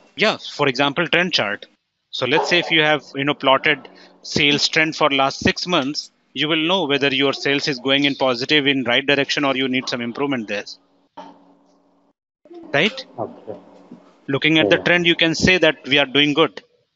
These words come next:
Speaker 1: Or if sales is going down, you will say, "Uh, we are not doing good."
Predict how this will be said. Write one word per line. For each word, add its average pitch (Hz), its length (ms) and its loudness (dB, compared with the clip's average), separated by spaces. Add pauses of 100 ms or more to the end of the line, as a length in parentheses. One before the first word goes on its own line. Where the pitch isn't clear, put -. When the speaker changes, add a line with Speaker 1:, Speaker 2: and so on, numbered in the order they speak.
(320)
Speaker 1:
Or 135 140 0
if 143 100 0
sales 143 340 0
is 147 100 -6
going 135 260 0
down, 170 220 2
you 151 120 0
will 143 120 0
say, 175 320 0
"Uh, 131 160 -2
we 135 100 0
are 135 160 -2
not 151 140 0
doing 120 240 0
good." 107 260 -8